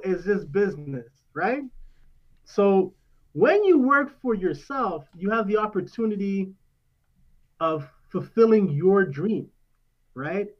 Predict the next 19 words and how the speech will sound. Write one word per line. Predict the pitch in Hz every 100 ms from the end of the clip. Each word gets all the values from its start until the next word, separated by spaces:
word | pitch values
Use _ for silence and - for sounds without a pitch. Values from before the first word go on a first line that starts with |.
| -
And | 160
we | 175
all | - 220 226
have | 214 240 226 147
dreams. | 190 233 185 - - _ _ - _ _ _ _ _ _
But | 131 175 180 - _ _ _ _ _ _ _ _ _ _ _ -
one | 143 226 247 240
thing | 240 214
that | 185 - _ _
inhibits | 175 170 226 214 190 -
us | 196 190
from, | - 160 151 -
from | - 160
continuing | 147 160 - 254 233
with | 196 190
our | 160
dream | 143 233 196
is | 139
fear, | - 254 -